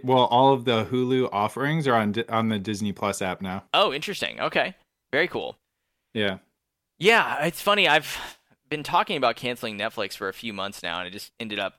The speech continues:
Speaker 2: not doing it. But that is one I've considered because I really don't watch it as much compared to some other stuff. But Daryl, let's go to you first. What would you suggest? If he's gonna get rid of Netflix,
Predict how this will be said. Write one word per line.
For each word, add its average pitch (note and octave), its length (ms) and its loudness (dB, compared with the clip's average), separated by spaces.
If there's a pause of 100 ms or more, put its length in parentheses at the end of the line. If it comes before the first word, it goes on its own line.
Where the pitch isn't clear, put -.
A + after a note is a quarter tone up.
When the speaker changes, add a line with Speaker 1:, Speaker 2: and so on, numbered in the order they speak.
(120)
Speaker 2:
not G#2 400 -6
doing G2 340 -8
it. F2 200 -6 (280)
But A#2+ 300 -2
that D#3 180 2
is G#3+ 160 -4
one A3 180 -2
I've G#3 140 0
considered F#3+ 400 -2
because C#3+ 240 -6
I C#3 160 -10
really F3 260 -10
don't C#3 340 -8 (380)
watch B2+ 280 -4
it E3+ 220 -6
as D#3 240 -8
much F3+ 440 -6
compared D#3 520 -6
to D#3+ 180 -12
some D3+ 320 -10
other E3 400 -8
stuff. F#3 520 -8
But F3+ 140 -4
Daryl, F#3 200 2
let's A#3 200 -2
go G#4+ 180 -2
to F#4+ 60 -2
you C#4+ 160 -6
first. D3+ 480 -4 (120)
What G#3+ 200 -2
would C4 180 -8
you A3 140 -6
suggest? D3 640 -6
If B2+ 140 -8
he's G3 180 -14
gonna G#3+ 160 -6
get F3 160 -4
rid E3+ 120 -2
of D3 80 -2
Netflix, B2+ 560 -4